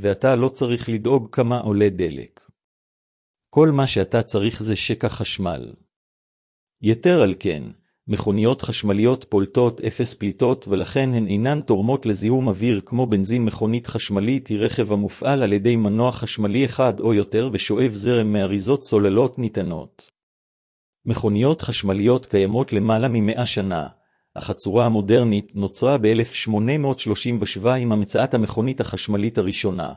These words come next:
שנבנתה על ידי הסקוטי רוברט אנדרסון. מכוניות חשמליות היו פופולריות בסוף המאה התשע עשרה ותחילת המאה העשרים, ויוצרו המוני במפעל בדיטרויט, מישיגן. הופעתם של מנועי הבעירה הפנימית,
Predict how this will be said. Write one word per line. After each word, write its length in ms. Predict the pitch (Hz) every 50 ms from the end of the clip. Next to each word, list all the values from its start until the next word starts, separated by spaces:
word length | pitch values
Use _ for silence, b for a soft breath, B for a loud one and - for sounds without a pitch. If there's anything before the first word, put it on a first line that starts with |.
| - _ _ _ _ _ _
שנבנתה 640 | - - 101 98 101 101 104 104 98 - 139 143 135
על 100 | 110 107
ידי 200 | 101 101 120 117
הסקוטי 480 | 110 - - - 135 123 120 - 127
רוברט 440 | 95 123 135 110 113 110 110 - -
אנדרסון. 680 | 127 127 117 107 101 98 87 - - - 85 65 57 52 - 92 _ _ _ _ _ _ _ _ _ _ _ _ _ _ _ _ _ _ _
מכוניות 580 | - 113 - - 110 101 101 107 120 139 139 -
חשמליות 760 | - - - - 104 98 95 98 95 107 120 127 120 - -
היו 200 | 98 113 135 131
פופולריות 760 | - 107 - - 104 101 117 131 135 135 131 113 95 98 -
בסוף 380 | 98 98 - - 135 123 - 110
המאה 280 | 98 104 113 120 117
התשע 280 | 110 - - - 131 123
עשרה 380 | 110 92 - - 120 123 127 120
ותחילת 500 | 117 - - - 104 107 127 135 - 120
המאה 300 | 101 104 120 127 127 117
העשרים, 440 | 117 104 - - - 131 143 143 107
ויוצרו 460 | 104 101 95 - - - 120 127 123
המוני 400 | 117 110 110 113 117 123 131 139
במפעל 560 | 120 104 107 101 101 92 - - - 131 139 113
בדיטרויט, 760 | 113 107 101 104 - - 107 92 85 67 64 - - _ _ _ _ _ _ _ _ -
מישיגן. 640 | 110 117 117 - - 113 95 92 85 67 60 55 - - _ _ _ _ _ _ _ _ _ _ _ _ _ _ _ _ _ _
הופעתם 600 | _ - - - - 101 90 87 - - 113 - 117
של 200 | - - 98 90
מנועי 400 | 92 95 95 98 107 104 107 113
הבעירה 420 | 107 95 95 95 101 107 113 120
הפנימית, 640 | 107 - - 104 101 92 87 85 80 - - _ _